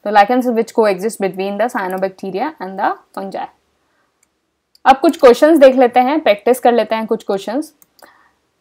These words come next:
Which one of the following is the oldest organism on earth?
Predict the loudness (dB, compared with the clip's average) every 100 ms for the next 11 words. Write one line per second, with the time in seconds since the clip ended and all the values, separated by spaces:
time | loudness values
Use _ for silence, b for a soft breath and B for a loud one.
0 | _ _ _ _ _ 2 4 6 6 6
1 | 6 8 8 8 4 4 2 4 4 6
2 | 6 4 4 8 8 6 -4 0 2 4
3 | 2 4 0 2 0 2 0 2 2 2
4 | -2 0 2 2 0